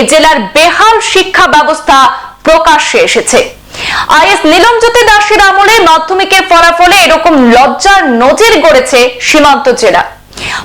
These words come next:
পাশের হার মাত্র সাতচল্লিশ দশমিক নয় ছয় শতাংশ। আইএস নীলমজ্যোতি দাস নিজের ব্যর্থতা ঢাকতে তড়িঘড়ি ত্রিশ শতাংশের নিচে ফলাফল করা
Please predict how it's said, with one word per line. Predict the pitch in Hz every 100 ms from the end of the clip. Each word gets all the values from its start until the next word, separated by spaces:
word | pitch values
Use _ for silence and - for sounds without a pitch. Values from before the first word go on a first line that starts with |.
| 302
পাশের | 311 - 440 415
হার | 370 440 359 285
মাত্র | 302 294 415 480
সাতচল্লিশ | 415 320 285 330 294 - 285
দশমিক | 285 311 285 285 285 - - 226 233
নয় | 277 320 381 -
ছয় | - 247 233 -
শতাংশ। | - 185 170 175 - - - - - - - - 285
আইএস | 311 392 311
নীলমজ্যোতি | 349 392 494 466 466 453 294
দাস | 277 - - 254
নিজের | 294 359 480 508 415
ব্যর্থতা | 359 359 381 349 -
ঢাকতে | 269 254 381 415 -
তড়িঘড়ি | 320 415 453 302 220 - - - - - -
ত্রিশ | 392 453 453 453
শতাংশের | 440 440 427 - 403 302 262
নিচে | 339 392 494
ফলাফল | 440 349 339 330 285 269
করা | 240 247